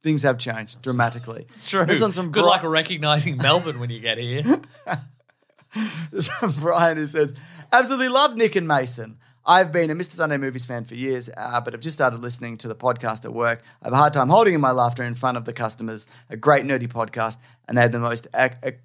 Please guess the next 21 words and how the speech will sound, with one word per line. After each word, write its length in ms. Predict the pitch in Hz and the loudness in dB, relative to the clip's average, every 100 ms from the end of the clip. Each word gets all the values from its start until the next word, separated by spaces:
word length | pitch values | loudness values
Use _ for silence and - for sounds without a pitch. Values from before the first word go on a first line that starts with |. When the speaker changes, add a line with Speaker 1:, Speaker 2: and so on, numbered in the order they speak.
| - | -20
Speaker 1:
equate 480 | - - 131 170 - | -16 0 2 2 0
tastes 400 | - 113 113 - | -6 -6 -6 -6
and 100 | 117 | -6
opinions. 600 | 117 - 160 117 - - - _ | -6 -6 -6 -6 -10 -14 -18 _
Thanks, 340 | - 180 180 - | -8 -8 -8 -6
guys." 340 | 110 110 107 - _ _ _ - | -2 -2 -4 -14 _ _ _ 0
Speaker 2:
What's 160 | - | 4
Speaker 1:
What's 100 | 427 415 | 6 6
Speaker 2:
our 20 | |
Speaker 1:
a 20 | 175 | 6
Speaker 2:
taste 80 | 262 | 8
Speaker 1:
job? 300 | 214 170 170 | 8 8 4
Speaker 2:
like? 80 | - - | -10 -12
Speaker 1:
Equate, 560 | 151 - 170 135 123 - | -12 2 2 2 -4 -10
E 240 | 147 170 | -4 -2
Q 280 | 156 - 165 | -4 -8 -4
U 300 | 147 135 131 | -2 0 4
A 120 | 127 | 4
T 280 | 123 135 131 | 2 0 2
E. 260 | 139 104 - _ | 2 0 -6 _
Speaker 2:
Huh. 240 | 392 | -2